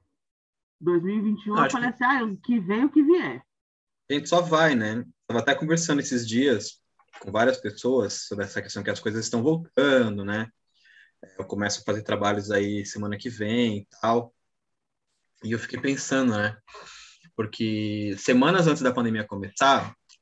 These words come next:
Speaker 2: eu tava com, tava com oito dias de viagem pra fazer, tipo, dentro de duas semanas. É... Esses lugares já pagaram,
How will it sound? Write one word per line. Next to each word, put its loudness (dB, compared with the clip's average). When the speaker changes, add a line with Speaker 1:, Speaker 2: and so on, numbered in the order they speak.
Speaker 2:
eu -20
tava -2
com, -4
tava -4
com 4
oito 6
dias 2
de -4
viagem 2
pra -4
fazer, 0
tipo, -2
dentro -14
de -6
duas 4
semanas. 0
É... 0
Esses -4
lugares 6
já 4
pagaram, 0